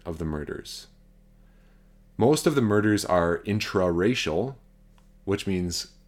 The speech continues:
white murderers usually kill white victims and black murderers usually kill black victims. But what's most important here is that when sorting murderers by race, the proportions actually line up quite closely to the proportions seen in prison,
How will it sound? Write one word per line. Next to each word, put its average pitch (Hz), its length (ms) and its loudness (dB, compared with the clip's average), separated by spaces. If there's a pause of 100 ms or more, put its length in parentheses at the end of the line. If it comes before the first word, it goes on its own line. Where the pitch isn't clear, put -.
(120)
white 101 180 4
murderers 98 480 2
usually 85 340 -2
kill 71 360 -4
white 73 240 -4
victims 113 500 2
and 85 140 -2
black 92 260 4
murderers 92 560 0
usually 82 380 0
kill 80 320 -2
black 123 280 2
victims. - 540 -8 (580)
But 110 280 6
what's 104 260 2
most 113 400 2
important 120 480 2
here 92 460 -4 (1200)
is 101 120 0
that 92 200 6
when 92 100 2
sorting 156 460 2
murderers 110 580 4
by 78 160 -2
race, 82 640 0 (760)
the 113 100 0
proportions 170 480 0
actually 131 380 2
line 113 200 2
up 98 120 -2
quite 175 360 0
closely 101 600 2
to 110 100 -6
the 104 80 4
proportions 113 560 0
seen 123 140 0
in 123 80 0
prison, 139 480 0